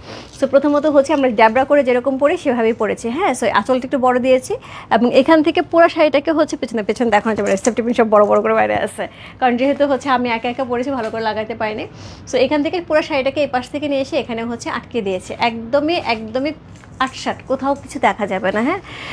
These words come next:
So এখন কিন্তু, আহ, মোটামুটি এখন সামনে, আহ, যে প্রোগ্রামটা গেল ইন্ডিয়াতে, আহ, ওদের,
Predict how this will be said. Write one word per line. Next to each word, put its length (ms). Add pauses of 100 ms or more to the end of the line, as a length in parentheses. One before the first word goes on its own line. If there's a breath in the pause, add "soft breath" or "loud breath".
(160 loud breath)
So 140
এখন 360
কিন্তু, 400
আহ, 320
মোটামুটি 600
এখন 540
সামনে, 520
আহ, 240
যে 200
প্রোগ্রামটা 500
গেল 200
ইন্ডিয়াতে, 500
আহ, 1200
ওদের, 240